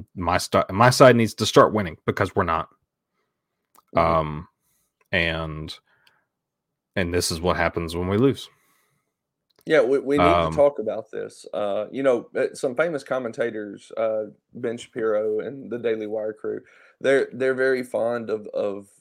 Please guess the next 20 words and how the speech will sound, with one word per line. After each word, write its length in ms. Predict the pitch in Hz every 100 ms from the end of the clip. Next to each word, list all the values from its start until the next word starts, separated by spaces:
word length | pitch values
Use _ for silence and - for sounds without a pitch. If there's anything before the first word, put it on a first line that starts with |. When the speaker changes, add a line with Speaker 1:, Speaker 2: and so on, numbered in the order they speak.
| _ _ _ 110
Speaker 2:
not 420 | 123 123 127 101
blaming 680 | 113 104 110 107 113 110 -
political 460 | 107 113 113 - 107
rhetoric 480 | 110 110 107 107 -
for 240 | 107 107
physical 420 | - 110 - 107
violence. 640 | 98 98 98 95 80 - -
And, 160 | 123 -
and 160 | 110
I'm 160 | 120 120
just, 180 | 120 120 -
I'm, 200 | 123 123
I'm 140 | -
starting 340 | - 123 107 110
to 60 |
sour 300 | - 113 110
towards 260 | 107 107 -
that 140 | 117
whole 280 | - 110 107
idea. 360 | 107 90 87